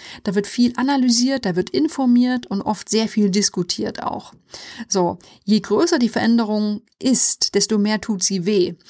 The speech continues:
und desto mehr muss man auch diese Vorbereitung durchführen. So,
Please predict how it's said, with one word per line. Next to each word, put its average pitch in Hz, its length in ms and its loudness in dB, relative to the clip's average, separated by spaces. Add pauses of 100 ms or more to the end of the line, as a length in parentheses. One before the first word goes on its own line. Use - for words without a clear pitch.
(260)
und 202 220 -2
desto 202 320 0
mehr 208 340 0
muss 214 240 0
man 202 140 -2
auch 190 160 -4
diese 185 200 -2
Vorbereitung 185 600 -4
durchführen. 180 640 -6 (1200)
So, 233 260 2